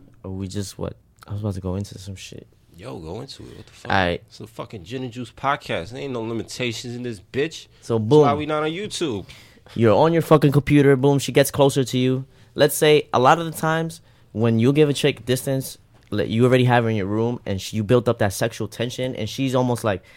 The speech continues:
Speaker 1: "All right." You took away her prize. You went off to the side by yourself. A lot of chicks will chase you. They're mad shameless. They don't give a fuck. So instead of actually sitting on your bed and, and sitting somewhere else,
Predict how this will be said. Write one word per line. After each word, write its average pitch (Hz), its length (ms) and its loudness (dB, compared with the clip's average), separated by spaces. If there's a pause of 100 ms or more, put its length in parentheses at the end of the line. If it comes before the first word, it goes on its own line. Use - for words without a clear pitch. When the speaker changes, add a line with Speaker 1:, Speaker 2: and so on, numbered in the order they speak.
(200)
Speaker 1:
"All 104 140 0
right." - 260 2 (1700)
You 117 320 2
took 160 280 2
away 131 180 6
her 117 120 2
prize. 92 560 -2
You 104 80 -4
went 123 180 2
off 113 140 -2
to 110 100 -4
the 101 60 -4
side 101 280 -4
by 95 100 -4
yourself. 92 480 -4 (360)
A 113 80 0
lot 165 160 6
of 185 60 2
chicks - 200 -4
will 156 200 4
chase 165 380 -2
you. 104 100 -4
They're 120 260 2
mad 139 300 0
shameless. 110 380 -4
They 117 100 -2
don't 135 120 0
give 135 120 -2
a 127 60 -2
fuck. 127 260 -2 (260)
So 110 480 0 (380)
instead 160 400 2
of 175 320 2
actually 160 300 4
sitting 160 240 -2
on 147 100 -2
your 127 120 0
bed 110 360 2
and, 110 260 -2
and 107 140 -4
sitting 123 180 -6
somewhere 123 240 -2
else, 131 220 -2